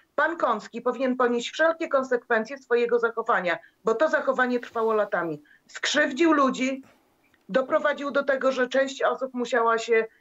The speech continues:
e, leczyć, czy, czy też korzystać z pomocy psychologicznej. To nie są żarty. Takie rzeczy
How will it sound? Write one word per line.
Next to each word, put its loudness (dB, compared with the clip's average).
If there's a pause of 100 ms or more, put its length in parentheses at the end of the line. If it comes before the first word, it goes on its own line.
(140)
e, 2
leczyć, 0
czy, 2
czy -16
też -2
korzystać -2
z -20
pomocy 2
psychologicznej. 0 (240)
To 2
nie -2
są 2
żarty. 2
Takie -2
rzeczy 0